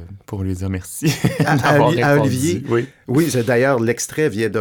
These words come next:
Speaker 2: vient de son site, je voulais le mentionner. On a deux, trois extraits un peu, euh, dans l'ép-, dans l'épisode. Ça vient de chez Olivier Niquette,
Speaker 1: Ah, ok,
Speaker 2: son
Speaker 1: parfait.
Speaker 2: fameux site, Le Club des Mal Cités. Je le salue.
Speaker 1: <laughs>
Speaker 2: Euh, non, mais quand, quand t'as reçu ça, là, c'est, je, je veux dire, je, je
Speaker 1: Bon,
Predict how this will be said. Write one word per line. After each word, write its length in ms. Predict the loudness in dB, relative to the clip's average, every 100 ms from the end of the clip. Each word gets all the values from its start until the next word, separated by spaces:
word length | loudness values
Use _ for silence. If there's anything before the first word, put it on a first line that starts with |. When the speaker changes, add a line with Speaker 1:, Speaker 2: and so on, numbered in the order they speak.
| -4
Speaker 2:
vient 240 | -4 -2
de 100 | 0
son 240 | -2 -2 -4
site, 200 | -4 -6
je 100 | -6
voulais 200 | -4 -2
le 60 |
mentionner. 420 | -2 -4 -2 -2 -2
On 60 |
a 120 | -2
deux, 180 | 0 -2
trois 300 | -2 -2 -2
extraits 420 | -2 -6 -6 -2
un 100 | -2
peu, 260 | -2 -2 -2
euh, 60 | 0
dans 140 | -2
l'ép-, 200 | -2 -4
dans 140 | -4 -4
l'épisode. 480 | -4 -6 -4 -4
Ça 160 | -2 -2
vient 160 | -2 -4
de 40 |
chez 200 | -2 0
Olivier 380 | 0 -2 -2 -2
Niquette, 180 | 0 0
Speaker 1:
Ah, 80 |
ok, 260 | 2 2 0
Speaker 2:
son 80 | 0
Speaker 1:
parfait. 180 | 0 0
Speaker 2:
fameux 260 | 2 2 0
site, 380 | -4 -4 -4
Le 100 | -6
Club 300 | -6 -6 -4
des 120 | -4 -4
Mal 240 | -4 -4
Cités. 480 | -6 -8 -8 -8 -8 -6
Je 140 | -4 -4
le 80 |
salue. 340 | -4 -2 -2 -2 -4
Speaker 1:
<laughs> 40 | -6 -18 -12 -14 -12 -20 -20 -20 -20 -20 -12 -2
Speaker 2:
Euh, 440 | 2 4 2 2 0 -4 -8 -4
non, 120 | 0
mais 160 | 0 -2 -2
quand, 160 | -2 0
quand 120 | -2
t'as 100 | 0
reçu 220 | 0 -2 -4
ça, 280 | 0 0
là, 220 | 0 -2 -8 -14
c'est, 260 | -10 -8 -8
je, 180 | -8 -6
je 100 | -4
veux 40 |
dire, 160 | -2 -2
je, 140 | -2
je 180 | -10 -10 -10 -10
Speaker 1:
Bon, 140 | -2